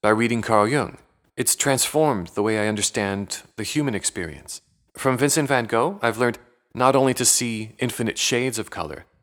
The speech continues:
but also to see them for their luminosity, and even more importantly, to engage your artwork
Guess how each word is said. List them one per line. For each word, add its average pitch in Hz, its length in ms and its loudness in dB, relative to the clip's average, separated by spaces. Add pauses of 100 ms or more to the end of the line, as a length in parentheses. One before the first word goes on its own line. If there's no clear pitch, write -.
(340)
but 123 120 -2
also 190 220 2
to 151 100 -2
see 135 240 0
them 117 280 -2
for 117 200 -6
their 113 140 0
luminosity, 110 840 0 (520)
and 127 100 -2
even 127 180 0
more 147 200 6
importantly, 85 600 -4 (260)
to - 100 -4
engage 135 460 2
your 139 120 2
artwork 98 460 -6